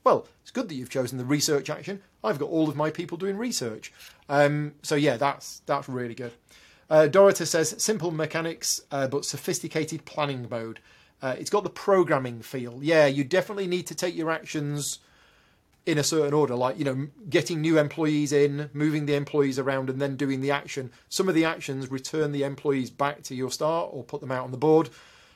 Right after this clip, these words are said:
and you've definitely got to do those things in the right order. Um, she says, "Yeah, beautiful production, great solo mode, graphics are fantastic."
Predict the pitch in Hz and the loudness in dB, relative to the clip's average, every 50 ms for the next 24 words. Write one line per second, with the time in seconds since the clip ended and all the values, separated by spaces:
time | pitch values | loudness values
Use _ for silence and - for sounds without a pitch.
0 | _ _ _ _ _ _ _ - 151 143 139 127 135 165 139 - 175 165 151 151 | _ _ _ _ _ _ _ -4 -2 -2 0 2 2 2 2 0 -2 -4 0 0
1 | 147 139 127 - 151 143 131 143 135 131 131 147 139 135 123 131 127 123 127 135 | 0 0 2 2 2 2 4 2 0 0 0 -4 -6 -6 -6 -8 -6 -2 -2 -2
2 | 120 117 117 139 127 120 117 117 120 - _ _ - - - _ _ _ - 135 | -2 -2 -4 -6 -6 -6 -6 -8 -10 -14 _ _ -20 -20 -20 _ _ _ -6 -4
3 | 135 139 139 139 143 139 143 147 143 147 143 143 143 143 - - 156 156 - - | 0 0 2 4 6 6 6 6 4 2 -2 -4 -6 -6 -4 -4 -2 -4 -4 -2
4 | 170 151 131 113 - - 185 202 160 - 165 143 147 - 151 143 147 151 151 - | -2 -2 -2 -2 -2 -2 -2 -2 -2 -4 -8 -8 -8 -4 -2 0 0 0 0 -2
5 | 143 139 139 131 147 170 175 175 175 - - 156 143 143 143 135 135 139 139 135 | -4 -4 -4 0 4 4 4 4 2 -2 -2 0 2 2 2 2 4 4 4 2
6 | 135 139 135 - - - - 151 131 - 143 135 135 139 123 - 127 120 117 117 | 2 0 -2 -10 -8 -2 0 0 0 0 -4 -6 -6 -8 -6 -6 -8 -8 -8 -10
7 | 107 - - 120 117 - _ | -14 -14 -14 -16 -16 -18 _